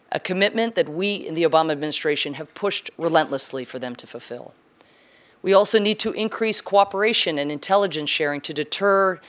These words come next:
detect, and defend against the next generation of hacks and cyber threats, particularly as France, Germany,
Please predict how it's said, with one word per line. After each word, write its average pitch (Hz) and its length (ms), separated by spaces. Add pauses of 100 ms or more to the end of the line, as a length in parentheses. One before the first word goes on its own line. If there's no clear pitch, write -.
(160)
detect, - 580 (320)
and 156 140
defend 156 720 (140)
against 160 320
the 170 80
next 165 260
generation 143 520
of 117 60
hacks - 560 (360)
and 131 120
cyber 170 440
threats, - 580 (340)
particularly 147 800
as 151 140
France, 202 480 (100)
Germany, 160 640